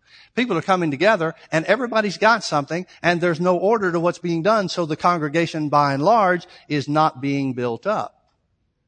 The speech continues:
People are coming to church, having this experience. It's spiritual. It's Holy Ghost. There's no question about it. It is the Spirit of God, but it's not being controlled and directed in such a way so that people leave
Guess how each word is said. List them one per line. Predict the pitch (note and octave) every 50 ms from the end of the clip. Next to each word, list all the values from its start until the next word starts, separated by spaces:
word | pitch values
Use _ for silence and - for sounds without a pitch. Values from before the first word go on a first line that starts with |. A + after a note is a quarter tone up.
| _ _ _ _ - _ _
People | - F3+ F3 D#3+ D3+
are | C#3+
coming | - - A#3+ C4+ C4 A3+ F3+
to | D#3+
church, | D3 - - E3+ E3+ F3 F#3+ - - - - _ _ _ _ _ _ _ _ _ _ _ -
having | - E3 F#3 G3+ G#3 G3+ F#3+
this | E3 F3+ E3+ -
experience. | E3+ D3+ - - - A3+ A3+ G#3+ G3 F3+ F#3 F#3+ - - _ _
It's | D3+ D3 D3 -
spiritual. | - - - G3+ A#3+ C#4+ C4+ - - F#3+ G3 F#3+
It's | D3+ D3+ C#3+ -
Holy | - D#3+ D#3+ F3 F3+ G3
Ghost. | F#3+ A3+ B3 C4+ B3+ A3 G3 - -
There's | C#3+ C3 B2+
no | D#3+ E3+
question | - - F#3+ F#3 - -
about | F#3+ F3 G#3+ A3+ A#3+ G#3+
it. | F3 D3
It | D3 D#3+ D#3+ F3+
is | F#3+ G3+ F#3 D3+
the | F3 F3
Spirit | - - F#3 F#3 F3
of | E3+ D#3
God, | F3 G#3 A3+ G#3+ F#3+ - - - - -
but | E3+ F3+
it's | E3+ -
not | F#3 F#3+ F#3 D3 D#3
being | F3 F3 F3
controlled | E3 F3+ E3+ E3 - G#3+ G#3 G3+ G3 F3
and | F#3 F3 D3
directed | D#3 D#3 E3 G#3 B3 B3 - - F3+ D#3+
in | E3+ E3+
such | - - F#3+ F3 -
a | E3+
way | D#3+ E3+ E3+ F3+ F#3 - - - -
so | - - F#3+
that | F3 F3 -
people | G3+ F#3 E3 E3 D#3+
leave | F#3 B3 C4+ A#3 G3+ G3+ G3